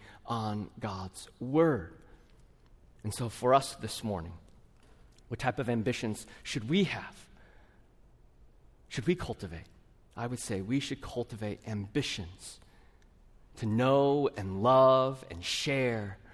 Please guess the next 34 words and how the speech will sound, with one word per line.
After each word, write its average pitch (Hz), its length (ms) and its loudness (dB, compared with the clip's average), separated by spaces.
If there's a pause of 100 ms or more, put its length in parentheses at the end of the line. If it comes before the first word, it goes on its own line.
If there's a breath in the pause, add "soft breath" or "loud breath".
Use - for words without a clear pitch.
(140)
the 98 80 -4
word 95 560 -4 (340 loud breath)
of 85 320 -12 (160)
God. 131 400 0 (2250 loud breath)
I, 131 140 0
I 127 80 -4
think 180 200 2
of 135 120 0
a 117 40 -4
church - 300 -2
this 113 240 -4
big, 95 300 -2 (1400)
maybe 104 320 -2
fifteen - 400 -4
hundred 104 260 -2
people 107 320 -4
on 95 140 -2
a 92 80 -6
given 101 320 -4
weekend, 104 480 -4
and, 87 200 -6 (560 soft breath)
and 117 300 -6
I 107 80 -4
think 147 220 -2 (340)
we 135 80 -6
need 143 220 -6
to 113 120 -4
develop 110 480 -2
a, 95 400 -6
a, - 40 -12
a 101 40 -8
greater 107 540 -2
discipleship - 880 -6
culture. - 440 -16